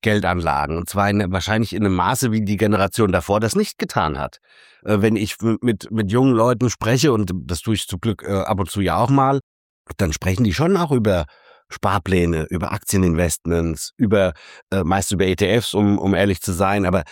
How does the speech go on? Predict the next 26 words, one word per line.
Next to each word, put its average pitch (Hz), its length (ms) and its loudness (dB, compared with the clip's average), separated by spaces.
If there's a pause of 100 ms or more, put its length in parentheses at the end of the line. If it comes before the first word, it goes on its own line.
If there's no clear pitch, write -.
(260)
die, 92 220 2
die 85 180 -2
wissen, 160 320 2
da 117 120 2
gibt 98 300 -2
es - 200 -4
einen 92 440 2 (100)
Bedarf. 78 720 -2 (440)
Äh, 90 200 2
und 87 240 -2
ich - 140 -4
glaube, 98 280 2
dass 95 180 2
das - 180 0
natürlich, 101 540 0
äh, 95 260 0
extrem 98 540 0 (420)
gute 165 240 2
Voraussetzungen 117 840 2
dafür 117 260 2
sind, 117 220 0
auch 98 120 -2
diese 110 300 0
Generation 90 640 -2
zu 85 140 -10
erreichen. 92 680 -6